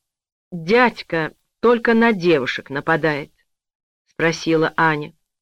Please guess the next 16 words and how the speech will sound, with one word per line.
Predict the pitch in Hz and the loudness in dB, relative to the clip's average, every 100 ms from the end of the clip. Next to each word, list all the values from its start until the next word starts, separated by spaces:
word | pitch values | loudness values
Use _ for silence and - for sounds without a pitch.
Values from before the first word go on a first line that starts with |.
| _ _ _ _ _ - | _ _ _ _ _ -2
"Или | 175 196 196 | 2 4 2
это | 196 175 180 175 | 0 -2 -2 -6
случайность?" | - 160 160 202 233 311 247 139 - _ _ _ _ _ _ _ _ _ _ _ _ _ _ - | -6 -6 -2 2 2 2 -2 -6 -14 _ _ _ _ _ _ _ _ _ _ _ _ _ _ -8
Не | 143 165 214 | -2 2 2
случайность | 254 226 226 - 160 170 185 190 - | 0 -2 -2 0 0 2 0 -4 -2
это, | 170 170 170 - | 0 0 -2 -2
Аня, | 165 165 160 160 _ _ _ _ _ _ | 0 0 -2 -8 _ _ _ _ _ _
совсем | 190 190 - 165 185 | -2 -2 0 2 2
не | 185 | 0
случайность. | 180 180 180 175 180 180 185 180 _ _ _ _ _ _ _ _ _ _ _ _ _ - | 0 -2 0 0 2 2 0 -4 _ _ _ _ _ _ _ _ _ _ _ _ _ -6
Я | 160 190 202 | 0 4 4
даже | 196 196 190 | 2 0 0
где-то | 160 185 190 | -2 -2 -2
читал | 190 185 185 190 220 | -4 -2 2 2 2
об | 185 | 2
этой | 180 180 175 165 | 0 2 0 0